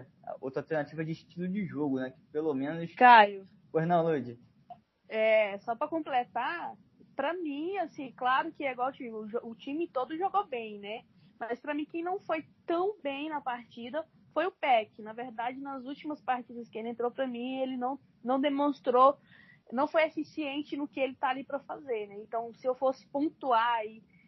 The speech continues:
Speaker 2: é, alguma coisa na partida, seria mesmo a eficiência do Peck.
Speaker 1: E aí, Pedro?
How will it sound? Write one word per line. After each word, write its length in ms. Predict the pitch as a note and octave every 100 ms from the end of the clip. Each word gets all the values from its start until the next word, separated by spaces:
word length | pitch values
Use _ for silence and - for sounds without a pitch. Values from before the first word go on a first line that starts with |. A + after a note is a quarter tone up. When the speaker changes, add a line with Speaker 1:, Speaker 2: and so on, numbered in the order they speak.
| _
Speaker 2:
é, 400 | E3+ G3 G3+ D3 - _ _ _ _ _ _ _ _ _ _
alguma 500 | - A3 G#3+ C4 D4+
coisa 300 | - A#3+ A#3
na 100 | A3+
partida, 580 | A3 A3 A3 - A#3 C4
seria 440 | C4 C4 A#3+ B3+
mesmo 440 | C4 A#3 A3+ B3 C4+
a 80 | C4+
eficiência 640 | C4+ C#4 - C4+ B3+ C4
do 140 | A3+
Peck. 540 | - - F#3+ F3+ - - _ _ _ _ _ _ _ _ _ _ _ _ _ _ _ _ _ _ _ _ _
Speaker 1:
E 100 | -
aí, 160 | F#3+ F3+
Pedro? 680 | F3 F#3+ E3+ C3 B2+ A#2 G#2